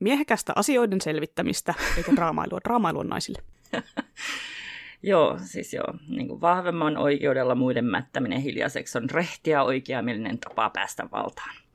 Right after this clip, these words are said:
Speaker 2: Ja pulista jee. Joo. Mä luin sen Prätsyn noitasiskokset äsken, niin mä en alun perin muistanut, että Grannylle ja Nannyillekin, siis niille kahdelle vanhemmalle noidalle, tuli siinä jossain vaiheessa riita.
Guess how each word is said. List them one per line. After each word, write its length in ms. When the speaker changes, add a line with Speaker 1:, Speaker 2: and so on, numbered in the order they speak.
Speaker 2:
Ja 60
pulista 340
jee. 220
Joo. 340
Mä 180
luin 120
sen 140
Prätsyn 580
noitasiskokset 800
äsken, 400
niin 100
mä 120
en 120
alun 240
perin 200
muistanut, 440
että 160
Grannylle 500
ja 140
Nannyillekin, 800
siis 200
niille 220
kahdelle 460
vanhemmalle 440
noidalle, 380
tuli 220
siinä 180
jossain 340
vaiheessa 300
riita. 320